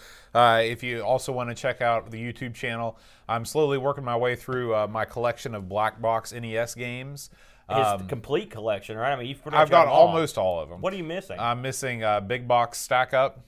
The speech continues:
Speaker 1: which is like a five hundred dollar
Speaker 2: Never heard of
Speaker 1: game.
Speaker 2: that one either.
Speaker 1: Uh, yeah, it's, uh, it's one of the Rob games.
Speaker 2: Oh, I see.
Speaker 1: Um,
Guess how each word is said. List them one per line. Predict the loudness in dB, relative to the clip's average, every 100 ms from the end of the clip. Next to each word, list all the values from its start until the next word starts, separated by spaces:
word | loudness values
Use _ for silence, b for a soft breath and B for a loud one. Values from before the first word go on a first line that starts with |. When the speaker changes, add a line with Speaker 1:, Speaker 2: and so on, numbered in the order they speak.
| _ -10
Speaker 1:
which | -8 -8
is | -8
like | -6 -6
a |
five | -4 -4
hundred | -4 -4
dollar | -2 -2 0
Speaker 2:
Never |
heard | -2
of | -2
Speaker 1:
game. | -4
Speaker 2:
that | -6
one | -10
either. | -8 -2
Speaker 1:
Uh, | 0 0 -2
yeah, | -6 -6
it's, | -6 -10 -8
uh, | -2 -2
it's | -2 -8
one | -6
of | -4
the | -2
Rob | -2 0 0 0 -4
games. | -12 -14 -16 -6
Speaker 2:
Oh, | -2 -2
I | -4
see. | -8 -16 -12
Speaker 1:
Um, | -4 -4 -4